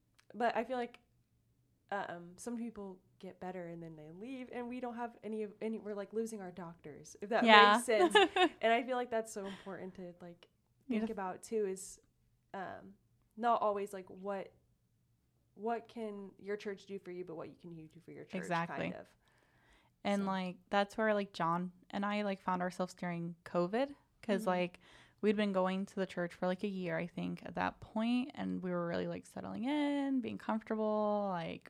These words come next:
Speaker 2: feeling, like, really good about who we were, our marriage, what was going on in our life, and, like, then, like, covid happened,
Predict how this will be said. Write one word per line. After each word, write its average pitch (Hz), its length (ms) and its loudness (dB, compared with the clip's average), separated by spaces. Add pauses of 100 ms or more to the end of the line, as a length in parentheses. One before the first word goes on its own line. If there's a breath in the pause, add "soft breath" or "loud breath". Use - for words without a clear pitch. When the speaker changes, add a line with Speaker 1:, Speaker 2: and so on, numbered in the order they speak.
(140)
Speaker 2:
feeling, 190 440 -6
like, 185 280 -8
really 208 280 0
good 185 280 -2
about 180 360 0 (540 loud breath)
who 214 140 4
we 247 260 4
were, 240 760 4
our 180 140 0
marriage, 208 920 0 (100)
what 190 120 -2
was 180 120 -8
going 185 220 -2
on 190 160 0
in 185 60 -2
our 185 140 0
life, 269 680 4
and, 214 220 4
like, 190 340 2 (640 loud breath)
then, 214 380 8
like, 190 200 -2
covid 440 280 8
happened, 202 540 6